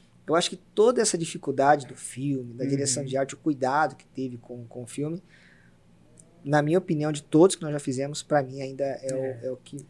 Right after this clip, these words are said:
Speaker 1: mais
Speaker 2: É,
Speaker 1: ficou
Speaker 2: porque,
Speaker 1: bonito,
Speaker 2: na
Speaker 1: assim.
Speaker 2: verdade, é uma, é uma, são coisas complementares, né? Direção de arte e direção de fotografia,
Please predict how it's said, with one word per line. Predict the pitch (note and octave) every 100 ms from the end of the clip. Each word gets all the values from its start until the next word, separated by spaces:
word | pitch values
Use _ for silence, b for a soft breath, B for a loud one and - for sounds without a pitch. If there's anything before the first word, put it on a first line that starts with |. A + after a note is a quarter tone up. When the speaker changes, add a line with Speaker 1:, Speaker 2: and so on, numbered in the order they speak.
| _ -
Speaker 1:
mais | B2+
Speaker 2:
É, | -
Speaker 1:
ficou | - -
Speaker 2:
porque, | G#3 G3+
Speaker 1:
bonito, | -
Speaker 2:
na | G3
Speaker 1:
assim. | G3+
Speaker 2:
verdade, | F#3+ G3 G3+
é |
uma, | G3+ G#3 E3
é |
uma, | E3+ F3+ E3+ D#3
são | - E3
coisas | - E3+ E3+
complementares, | E3 E3+ F3 G3+ E3 D3 C3
né? | C3+ C3+
Direção | C#3+ C#3+ G3
de | F#3+ F3
arte | D3 C3+ -
e | C3
direção | C3+ B2+ C3
de |
fotografia, | D3 C3+ B2 A#2 - D3 F3 B2+